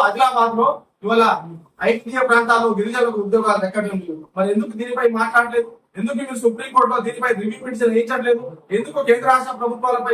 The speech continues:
ఒత్తిడి చేయడానికి మీరు ఆ ప్రయత్నం చేయడం లేదు? ఒకసారి ఆలోచించాలని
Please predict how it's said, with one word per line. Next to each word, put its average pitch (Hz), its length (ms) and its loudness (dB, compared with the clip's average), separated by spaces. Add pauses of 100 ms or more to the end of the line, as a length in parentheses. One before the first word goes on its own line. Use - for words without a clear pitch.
(120)
ఒత్తిడి 220 260 -10
చేయడానికి 233 440 -2
మీరు 202 200 2
ఆ - 100 0
ప్రయత్నం 220 460 -4
చేయడం 226 200 2
లేదు? 208 260 -2
ఒకసారి 185 300 -8 (280)
ఆలోచించాలని 214 600 0